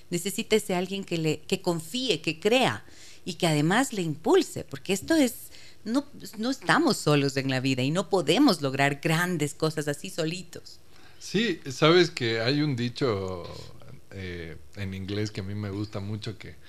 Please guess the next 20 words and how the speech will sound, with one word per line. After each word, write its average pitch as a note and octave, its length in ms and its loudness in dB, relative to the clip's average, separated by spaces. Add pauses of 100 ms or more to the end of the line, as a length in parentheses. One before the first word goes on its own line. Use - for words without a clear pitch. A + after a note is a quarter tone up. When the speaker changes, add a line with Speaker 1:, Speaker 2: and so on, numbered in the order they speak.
(380)
Speaker 2:
que G2 160 -8
dice G2 500 -2 (360)
que G2 140 -4
toma C3 420 4
una B2 240 4
aldea, A2 400 4 (720)
Speaker 1:
Ujú. C3+ 400 -4
Speaker 2:
eh, F#2+ 340 0
como G#2 240 2
para G2 220 4
decir, A#2+ 460 6
siempre C#3+ 380 6
hay B2+ 100 4
que B2 80 0
apoyarse A2+ 600 2
de, G#2 340 0
del G#2+ 200 -2
resto. E3 300 4
Y D#3 40 6
nosotros, F#3+ 720 2